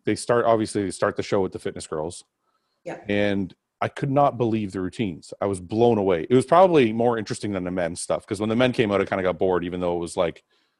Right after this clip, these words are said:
Speaker 1: two thousand one was Ronnie Coleman, but I still, it wasn't exciting as the fitness girls.
Speaker 2: Right.
Speaker 1: But it's, it's, I think the problem is it doesn't translate as well on T V.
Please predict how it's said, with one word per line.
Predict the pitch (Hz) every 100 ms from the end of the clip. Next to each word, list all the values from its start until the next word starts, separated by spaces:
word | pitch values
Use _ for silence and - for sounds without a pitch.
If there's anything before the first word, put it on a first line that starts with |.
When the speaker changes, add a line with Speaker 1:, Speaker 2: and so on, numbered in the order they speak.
| _ _ -
Speaker 1:
two | 139
thousand | 135 104
one | 104 104
was | 87
Ronnie | 95 90
Coleman, | 85 101 90 80
but | 90
I |
still, | 98 - 139 135 135 _ _ _ _ -
it |
wasn't | 101 135 131
exciting | - 123 110
as | 98
the | 101
fitness | 175 180 -
girls. | 92 76 - _ _ _ _ _ _
Speaker 2:
Right. | 185 160 - -
Speaker 1:
But | 123 120 113 - _ _ _ _ _ _ _ -
it's, | 135 - _
it's, | 131 131 - 120
I |
think | 123 160
the | 156
problem | - 123 143 147
is | 107 -
it |
doesn't | 113 117
translate | - - 110 120 110 101
as | 95 87
well | 101 90
on | 87
T | - 104
V. | 90 85 -